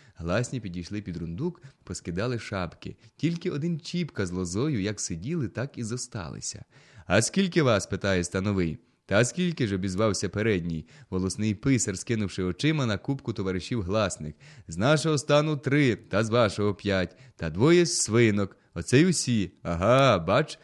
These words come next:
Никифор Іванович, здоров'я!" — кивнув становий головою Чіпці. "Доброго здоров'я!" — отказав, підводячись, Чіпка і зняв шапку. Лоза за ним устав, скинув і собі шапку.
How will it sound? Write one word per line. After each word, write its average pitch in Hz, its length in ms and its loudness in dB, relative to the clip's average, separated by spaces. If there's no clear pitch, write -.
Никифор 113 420 0
Іванович, 104 640 2
здоров'я!" — 131 640 4
кивнув 120 340 0
становий 95 400 -2
головою 98 500 -2
Чіпці. - 500 -8
"Доброго 156 420 6
здоров'я!" — 160 500 2
отказав, 131 480 -2
підводячись, 123 720 -6
Чіпка 185 360 -2
і 117 200 -2
зняв 117 280 -2
шапку. 78 520 -8
Лоза 85 360 -2
за 165 160 -4
ним 107 240 -2
устав, 85 360 -6
скинув 160 380 -6
і 156 40 -8
собі 101 300 -8
шапку. - 520 -10